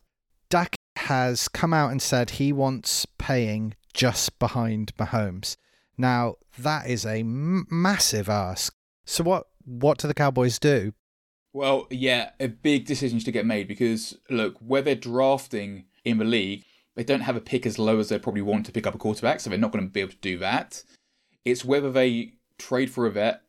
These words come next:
Speaker 2: or whether they stick with Dak and get that agreement. Now, I'm gonna be honest. I'm, I'm gonna be really honest.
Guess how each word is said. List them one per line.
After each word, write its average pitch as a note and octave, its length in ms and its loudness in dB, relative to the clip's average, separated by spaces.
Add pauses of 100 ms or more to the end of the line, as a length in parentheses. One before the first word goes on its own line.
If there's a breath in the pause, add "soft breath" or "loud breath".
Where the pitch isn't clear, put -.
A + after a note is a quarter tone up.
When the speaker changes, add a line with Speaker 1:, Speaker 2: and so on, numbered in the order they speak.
(240)
Speaker 2:
or A2+ 80 -2
whether A2 160 0
they G#2+ 140 -2
stick - 340 -6
with G#2+ 100 -6
Dak G#2+ 400 -2
and A#2 100 0
get G#2+ 120 2
that G#2 80 -2
agreement. A2 420 -2
Now, A2 260 0 (360 soft breath)
I'm D3+ 120 2
gonna D3+ 120 -4
be A#2+ 100 0
honest. F#2+ 400 -8
I'm, B2 260 2
I'm A#2+ 160 2
gonna A#2+ 120 4
be A2+ 100 2
really A2+ 220 2
honest. G2+ 340 -6